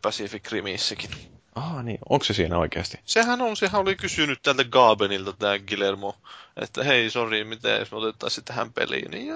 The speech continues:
Speaker 1: eikö siis leffaan, niin otetaan vaan, otetaan vaan, se on tismalleen sama ääni ja et-, editoitu samalla tavalla.
Speaker 2: Niin, et sitä ei oo siis mitenkään pelkästään sitä traileria varten tehty, vaan se on siinä leffassa?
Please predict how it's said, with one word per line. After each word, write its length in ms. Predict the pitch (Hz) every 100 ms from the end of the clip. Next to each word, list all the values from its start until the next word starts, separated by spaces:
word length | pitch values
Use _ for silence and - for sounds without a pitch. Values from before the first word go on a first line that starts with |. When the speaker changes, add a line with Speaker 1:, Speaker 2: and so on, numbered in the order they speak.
| -
Speaker 1:
eikö 140 | 165
siis 160 | - 147
leffaan, 420 | 135 - - 123
niin 120 | 95
otetaan 480 | 277 277 269 262 262
vaan, 180 | 240 190
otetaan 340 | 196 185 160
vaan, 180 | 156 139
se 60 |
on 100 | 143
tismalleen 440 | 151 - 127 110 107
sama 280 | 110 101 104
ääni 260 | 101 110
ja 160 | 107 - - -
et-, 260 | 120 - -
editoitu 360 | 123 113 104
samalla 320 | 110 110 113 110
tavalla. 380 | 117 117 - - - - - -
Speaker 2:
Niin, 80 | 120
et 80 | 120
sitä 240 | 123 120
ei 80 | 110
oo 60 | 113
siis 180 | 117 117
mitenkään 440 | 110 110 107 104
pelkästään 460 | - 104 110 - 104
sitä 140 | -
traileria 560 | - 113 92 73 71 -
varten 340 | 71 - 80
tehty, 300 | 85 90 90
vaan 140 | 90 87
se 60 |
on 100 | 87
siinä 220 | 85 90 90
leffassa? 460 | 85 - - -